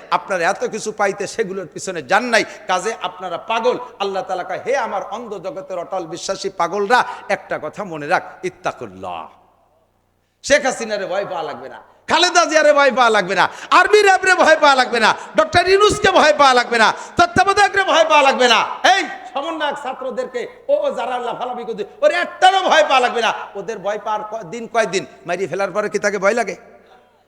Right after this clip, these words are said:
এই আগুনরে ভয় পায় কেন? পোড়ায় মারি ফেলায়। তো পোড়ানোর পরে মারা হয়ে গেলে তারপরে কি আর আগুনরে ভয় করা যায়? লাগে? সাপরে ভয় পায় কেন? কামড় দেবে,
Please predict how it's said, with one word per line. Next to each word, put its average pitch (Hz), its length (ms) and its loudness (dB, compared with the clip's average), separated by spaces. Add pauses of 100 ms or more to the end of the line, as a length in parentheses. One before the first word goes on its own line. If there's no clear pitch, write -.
(240)
এই 311 120 6
আগুনরে 262 460 0
ভয় 254 200 2
পায় 269 160 0
কেন? 240 240 0
পোড়ায় 254 460 0
মারি 220 220 -2
ফেলায়। 139 260 -4 (320)
তো 240 80 0
পোড়ানোর 262 420 0
পরে 262 180 0
মারা 247 260 2
হয়ে 247 160 6
গেলে 233 180 0
তারপরে 220 340 -6
কি 247 100 -6
আর 247 80 -2
আগুনরে 240 280 -6
ভয় 233 140 -10
করা 262 200 -8
যায়? 233 200 -8 (520)
লাগে? 262 280 0 (380)
সাপরে 262 380 -4
ভয় 262 180 -2
পায় 269 160 -4
কেন? 269 200 -6
কামড় 254 320 -6
দেবে, 185 220 -8